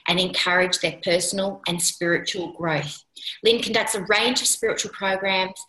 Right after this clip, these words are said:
group classes, one-on-one sessions, and meditation circles using many forms of shamanic and spiritual practice. She was featured as an expert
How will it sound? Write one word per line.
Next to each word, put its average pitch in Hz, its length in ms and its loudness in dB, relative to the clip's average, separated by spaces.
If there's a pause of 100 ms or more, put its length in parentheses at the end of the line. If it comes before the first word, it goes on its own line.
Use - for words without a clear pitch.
(200)
group 240 300 6
classes, 202 720 2 (260)
one-on-one 220 400 2
sessions, 196 840 2
and 175 280 2
meditation 196 560 2
circles 175 600 -2 (220)
using 175 320 0
many 202 220 2
forms 180 280 -6
of 180 80 -4
shamanic 185 440 2
and 175 80 -4
spiritual 175 500 -4
practice. - 580 -4 (300)
She - 180 4
was 208 160 2
featured 277 540 2
as 220 100 -4
an 190 80 -4
expert 196 460 2